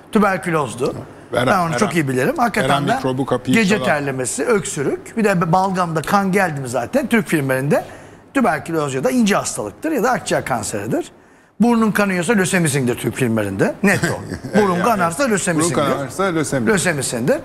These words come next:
Speaker 1: Neyse ya bunlar hemen bu-, burun nasıl kanıyor? Hemen lö-, burun kanar doktora gider. Lösemi hemen yani böyle şey yapar.
Speaker 2: Üç aylık ömrü var.
Speaker 1: Evet,
Speaker 2: Ameliyat
Speaker 1: neyse.
Speaker 2: olması lazım.
Speaker 1: Evet. E, e,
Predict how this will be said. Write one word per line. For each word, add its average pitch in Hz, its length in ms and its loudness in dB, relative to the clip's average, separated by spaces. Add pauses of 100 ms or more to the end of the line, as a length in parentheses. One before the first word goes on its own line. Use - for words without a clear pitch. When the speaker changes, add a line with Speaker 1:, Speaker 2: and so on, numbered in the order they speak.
(420)
Speaker 1:
Neyse 294 500 0
ya 185 160 -2
bunlar 180 300 0 (220)
hemen 180 280 2
bu-, 156 200 0
burun 185 240 4
nasıl - 180 -2
kanıyor? 170 280 -2 (200)
Hemen 190 260 2 (480)
lö-, 196 200 0
burun 208 180 2
kanar 226 360 0
doktora 214 300 0
gider. 202 240 -2 (600)
Lösemi 175 360 0 (120)
hemen 214 300 0 (240)
yani 160 240 0
böyle 156 120 0 (140)
şey 127 160 -4
yapar. 120 200 -2
Speaker 2:
Üç - 80 -6
aylık 110 300 -2
ömrü 92 200 -4
var. - 80 -8 (120)
Speaker 1:
Evet, 107 220 -2
Speaker 2:
Ameliyat 135 320 2
Speaker 1:
neyse. 170 140 -2
Speaker 2:
olması 98 320 -6
lazım. 95 240 -4 (240)
Speaker 1:
Evet. 123 220 0 (560)
E, 349 80 -2
e, 226 640 0